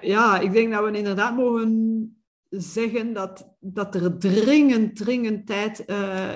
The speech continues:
is voor, eh, voor... Eigenlijk zouden, zouden een keer tabula rasa moeten doen, hè, bij wijze van spreken. Eh, gewoon, pff,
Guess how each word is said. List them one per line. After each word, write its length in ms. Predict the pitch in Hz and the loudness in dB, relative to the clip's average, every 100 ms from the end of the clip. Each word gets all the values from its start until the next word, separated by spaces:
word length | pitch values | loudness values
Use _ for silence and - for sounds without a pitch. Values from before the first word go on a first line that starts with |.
| - | -4
is 400 | 220 240 - - _ _ _ _ _ - | -4 -2 -8 -10 _ _ _ _ _ -12
voor, 440 | 165 196 208 185 | -4 2 4 4
eh, 360 | 196 - 202 190 | 2 0 -2 -2
voor... 240 | 190 - _ - _ - - - - - - _ _ | -4 -8 _ -16 _ -20 -20 -20 -20 -20 -20 _ _
Eigenlijk 340 | - 311 311 311 | 2 6 6 4
zouden, 420 | 269 247 233 208 | 4 6 6 6
zouden 280 | 226 220 214 | 4 2 0
een 60 | |
keer 180 | 214 - | -4 -6
tabula 380 | 240 220 220 190 | -4 0 2 2
rasa 420 | 185 202 202 202 | 0 -4 -4 -4
moeten 300 | 185 180 170 | -6 -8 -12
doen, 280 | 175 170 165 | -6 -4 -4
hè, 100 | 196 | -4
bij 100 | 202 | -2
wijze 260 | 196 208 | -2 -2
van 160 | 196 202 | -2 -4
spreken. 720 | 202 - 202 208 214 214 214 | -4 -6 -2 -2 -2 -4 -2
Eh, 580 | 202 190 185 185 185 175 | 0 0 0 0 0 2
gewoon, 480 | 180 190 214 226 202 | 2 4 4 4 0
pff, 520 | - - - - - | -2 -12 -12 -12 -14